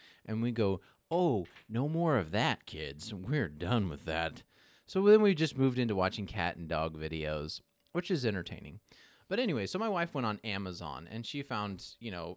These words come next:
uh, funny, uh, funny animal videos from, like, nineteen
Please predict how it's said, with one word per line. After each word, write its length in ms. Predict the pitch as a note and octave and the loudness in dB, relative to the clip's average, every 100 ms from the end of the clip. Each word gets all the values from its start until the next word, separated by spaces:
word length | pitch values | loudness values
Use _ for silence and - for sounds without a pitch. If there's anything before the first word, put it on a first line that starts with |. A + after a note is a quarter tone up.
| - | -10
uh, 140 | F2+ | -12
funny, 400 | - D3+ E3 D#3 - _ _ | -8 -6 -6 -6 -10 _ _
uh, 260 | C3+ B2 A#2+ | -10 -8 -8
funny 280 | - D#3+ C#3 | -8 -8 -6
animal 300 | B2 F#2 E2+ | -4 -4 -6
videos 500 | D#2+ C2+ A1+ - - _ - | -10 -10 -12 -16 -18 _ -10
from, 240 | B2 A2+ | -6 -4
like, 240 | G2+ F#2 - | -6 -8 -10
nineteen 1600 | G#2 A2 A#2 B2 - - - A2 G#2+ G#2 G2 G2 F#2+ F#2 F2 F2 | -8 -4 -4 -6 -10 -18 -12 -8 -8 -8 -8 -8 -8 -10 -10 -12